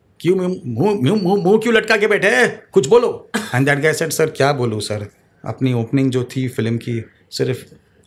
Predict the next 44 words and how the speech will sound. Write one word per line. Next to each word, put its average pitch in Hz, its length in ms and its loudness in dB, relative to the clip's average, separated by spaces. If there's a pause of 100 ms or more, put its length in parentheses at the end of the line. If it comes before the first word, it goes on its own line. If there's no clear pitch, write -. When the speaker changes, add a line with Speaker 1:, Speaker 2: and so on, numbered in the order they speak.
Speaker 1:
अ, 107 240 -4
उनतीस 131 360 -2
परसेंट 113 420 -4 (100)
निकल 107 360 -4
आई।" 104 100 -2
उन 123 180 0
दिनों 131 160 0
में 131 220 -2
ट्रेड 123 240 0
गाइड 113 240 -2
हुआ, 104 120 -6
हुआ 104 280 -4
करता 110 300 -6
था। 147 40 -6
Speaker 2:
हाँ, 131 400 -8
ट्रेड 156 120 -2
Speaker 1:
तो 151 60 0
Speaker 2:
गाइड 143 180 -6
मैगज़ीन। 127 320 -10
Speaker 1:
ट्वेंटी 131 280 -2
नाइन 180 180 -2
परसेंट। 175 280 -4 (360)
He's 175 140 -2
saying, 214 280 -2
"Come 233 240 2
off 226 260 0
it, 226 160 4
it's 214 220 2
a 196 180 2
ve-, 160 340 2
red 247 220 4
letter 240 280 2
day, 233 300 4
you 196 80 2
have 214 100 2
to 226 100 0
be 214 180 4
happy, 233 340 0
twenty 233 160 4
nine 254 180 4
percent 240 180 0
of 233 80 2
the 233 140 0
country 240 200 0